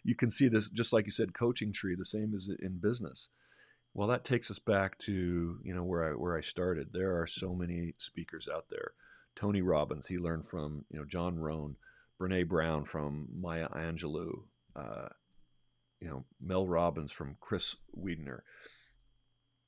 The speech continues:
People who are doing some of the greatest things in their field didn't just get there on their own. They got there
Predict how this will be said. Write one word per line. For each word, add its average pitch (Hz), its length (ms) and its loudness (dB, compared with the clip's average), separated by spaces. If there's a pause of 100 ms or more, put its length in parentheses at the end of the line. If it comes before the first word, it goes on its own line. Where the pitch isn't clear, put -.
(720)
People 123 360 2
who 107 240 6
are 92 300 2 (100)
doing 90 320 0
some 95 200 -4
of 87 60 -2
the 85 60 0
greatest 95 500 0
things 87 280 -4
in 80 100 -6
their 78 140 -4
field - 520 -8 (760)
didn't 101 260 0
just - 240 -2
get 87 220 -2
there 76 160 0
on 69 140 -4
their 65 200 -6
own. - 160 -12 (1500)
They 90 140 -2
got 98 320 2
there 95 320 0